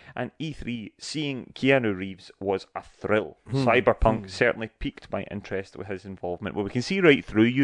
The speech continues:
Speaker 1: Jamesy, right?
Speaker 2: <laughs>
Speaker 1: Right, C D, C D Projekt Red.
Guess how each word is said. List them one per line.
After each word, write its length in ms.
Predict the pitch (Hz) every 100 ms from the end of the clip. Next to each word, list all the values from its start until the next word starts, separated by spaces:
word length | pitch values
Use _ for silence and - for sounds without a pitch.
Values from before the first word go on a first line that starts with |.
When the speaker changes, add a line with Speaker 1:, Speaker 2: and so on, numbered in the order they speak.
| 131
Speaker 1:
Jamesy, 440 | 139 131 123 101
right? 1160 | 160 117 95 131 - 135 - 123 - 127 - 123
Speaker 2:
<laughs> 40 |
Speaker 1:
Right, 140 | 110 -
C 180 | 180
D, 220 | 175 170 - _ -
C 200 | - 214
D 120 | 202
Projekt 340 | 175 180 156 110
Red. 180 | 123